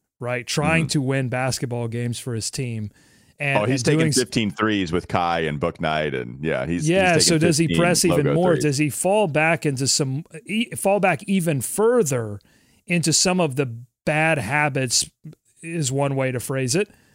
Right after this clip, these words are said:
Speaker 1: uh, that, that he's had on the offensive end of the floor? Does he fall even further into those and, and cement those to where
Speaker 2: Mm-hmm.
Speaker 1: Steve Clifford or another coach is going to be unable,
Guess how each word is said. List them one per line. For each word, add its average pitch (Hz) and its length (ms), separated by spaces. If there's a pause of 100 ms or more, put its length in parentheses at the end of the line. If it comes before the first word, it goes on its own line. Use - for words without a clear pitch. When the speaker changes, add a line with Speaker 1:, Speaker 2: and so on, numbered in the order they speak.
(100)
Speaker 1:
uh, 151 260
that, 156 300
that 151 160
he's 143 180
had 147 200
on 139 160
the 135 80
offensive 135 580
end 131 160
of 131 60
the 123 100
floor? 170 440 (180)
Does 160 160
he 151 80
fall 170 380
even 123 200
further 180 480
into 131 220
those 131 340
and, 135 240
and 135 220
cement 156 580
those 117 360
to 147 100
where 131 440 (100)
Speaker 2:
Mm-hmm. 78 240
Speaker 1:
Steve 156 340
Clifford 156 460
or 135 300
another 135 360
coach 143 460 (260)
is 139 180
going 147 200
to 135 100
be 139 240
unable, 147 840